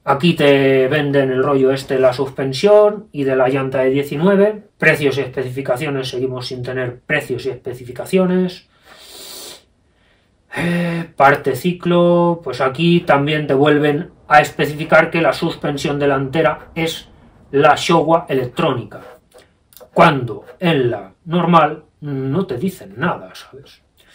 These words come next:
Te dice suspensión delantera o Showa E cuarenta y cinco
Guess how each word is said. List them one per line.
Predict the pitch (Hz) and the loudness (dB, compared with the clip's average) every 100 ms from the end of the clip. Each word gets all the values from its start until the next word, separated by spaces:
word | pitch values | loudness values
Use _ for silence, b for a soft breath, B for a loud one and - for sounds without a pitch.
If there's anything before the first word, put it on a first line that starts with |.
| b b | b b
Te | - | 4
dice | 180 151 139 | 4 6 2
suspensión | 170 165 156 151 143 170 165 156 | 2 0 -4 -4 -4 -2 0 2
delantera | 151 147 135 170 147 131 - | 2 2 0 2 4 2 2
o | 143 139 175 139 | 2 2 -2 -4
Showa | 131 165 147 139 | -4 -2 2 2
E | 135 | 2
cuarenta | 135 135 135 135 | 0 -2 0 0
y | 131 | 0
cinco | 180 160 139 156 | 0 -4 -2 -4